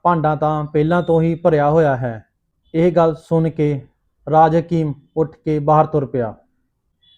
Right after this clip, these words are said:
ਕੇਸਰ ਨੂੰ ਖਿਆਲ ਆਇਆ, "ਗੱਲ ਤਾਂ ਬਿਲਕੁਲ ਠੀਕ ਹੀ ਕਹੀ ਹੈ।" ਕਹਿੰਦੇ ਹਨ, ਇਨਸਾਨ ਉਸ ਸਮੇਂ ਗਲਤੀ ਕਰਦਾ ਹੈ, ਜਦੋਂ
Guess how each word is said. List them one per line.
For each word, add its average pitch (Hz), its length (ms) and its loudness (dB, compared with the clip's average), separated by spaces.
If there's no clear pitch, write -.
ਕੇਸਰ 175 280 0
ਨੂੰ 180 200 -2
ਖਿਆਲ 165 300 2
ਆਇਆ, 156 360 -2
"ਗੱਲ 170 180 4
ਤਾਂ 170 200 -4
ਬਿਲਕੁਲ 160 420 -2
ਠੀਕ 156 300 -4
ਹੀ 160 160 -2
ਕਹੀ 139 320 -4
ਹੈ।" 120 160 -12
ਕਹਿੰਦੇ 175 280 0
ਹਨ, 180 220 -4
ਇਨਸਾਨ 160 400 -4
ਉਸ 185 180 -4
ਸਮੇਂ 180 220 2
ਗਲਤੀ 170 280 2
ਕਰਦਾ 147 380 0
ਹੈ, 147 220 -4
ਜਦੋਂ 165 340 0